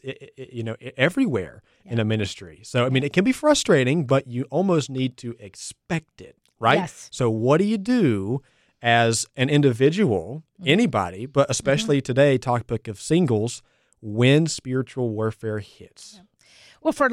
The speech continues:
Speaker 2: for single adults mainly, they, they get attacked in those areas that are close to their heart. You know, they get attacked where, you know, you're never gonna meet anybody. You're always gonna be alone. Uh, you know, my church doesn't care about me, or,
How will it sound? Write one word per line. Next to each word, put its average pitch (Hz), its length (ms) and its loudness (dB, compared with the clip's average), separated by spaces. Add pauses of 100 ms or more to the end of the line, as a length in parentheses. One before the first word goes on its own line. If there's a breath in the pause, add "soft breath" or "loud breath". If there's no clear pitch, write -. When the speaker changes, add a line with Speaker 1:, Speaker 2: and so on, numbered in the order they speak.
(160)
Speaker 2:
for 254 140 -2
single 339 260 -2
adults 220 440 0
mainly, 185 300 -6
they, 226 300 -2
they 214 220 0
get 233 160 -2
attacked 185 440 -8
in 196 60 -6
those 185 140 -6
areas 185 440 -4
that 185 220 -10
are 208 80 -16
close - 260 -4
to - 80 -6
their 165 140 -2
heart. - 360 -6 (380)
You 202 100 -2
know, 175 200 2
they 214 120 2
get 226 120 0
attacked 196 440 -4
where, 196 300 0
you 202 180 -2
know, 185 100 2
you're 196 160 4
never 220 200 4
gonna 208 200 0
meet 202 200 0
anybody. 185 460 0
You're 190 180 0
always 208 260 4
gonna 208 200 0
be 196 100 -2
alone. 180 560 0 (380 soft breath)
Uh, 180 440 -2
you 202 120 -2
know, 185 240 0
my - 140 -4
church 240 260 0
doesn't 214 240 -2
care 202 240 0
about 185 280 -2
me, 185 400 -2
or, 175 280 -4